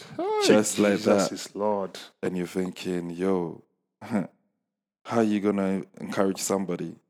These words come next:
Speaker 2: You know?
Speaker 1: But then, but then, I mean, we, uh, personally, I would say that I'm going through, like, a crypto winter as well.
Speaker 2: We all
Speaker 1: You
Speaker 2: do.
Speaker 1: know?
Speaker 2: We all are.
Speaker 1: Exactly. So
Speaker 2: No,
Speaker 1: it's
Speaker 2: we
Speaker 1: like,
Speaker 2: all are,
Speaker 1: okay,
Speaker 2: but
Speaker 1: you know,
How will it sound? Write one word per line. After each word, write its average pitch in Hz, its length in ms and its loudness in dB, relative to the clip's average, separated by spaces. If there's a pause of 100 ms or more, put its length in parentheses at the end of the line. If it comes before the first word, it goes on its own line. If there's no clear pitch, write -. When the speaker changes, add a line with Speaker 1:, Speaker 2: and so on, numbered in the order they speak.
Speaker 2:
You 90 80 -8
know? 90 260 -4
Speaker 1:
But 143 60 4
then, 156 260 2 (140)
but 147 180 -4
then, 143 240 -4 (100)
I - 80 -2
mean, 120 300 -2
we, 123 140 -2
uh, - 340 -16 (340)
personally, 139 380 0
I 104 60 0
would 104 100 -6
say - 140 -8
that 101 160 -4
I'm 107 180 -6
going 101 220 -6
through, - 160 -10
like, 92 240 -8
a 98 60 -14
crypto - 280 -12
winter 92 300 -10
as 92 120 -14
well. 92 360 -6 (160)
Speaker 2:
We 92 140 2
all 139 180 2
Speaker 1:
You 113 80 -4
Speaker 2:
do. 82 80 -4
Speaker 1:
know? 92 80 -8
Speaker 2:
We 92 180 0
all 113 140 2
are. 98 340 -4
Speaker 1:
Exactly. 117 560 -8
So 123 300 4
Speaker 2:
No, 92 80 2
Speaker 1:
it's 90 100 0
Speaker 2:
we 117 80 4
Speaker 1:
like, 107 80 6
Speaker 2:
all 104 180 4
are, 104 120 4
Speaker 1:
okay, 92 160 0
Speaker 2:
but 92 180 -4 (260)
Speaker 1:
you 113 120 2
know, 95 200 2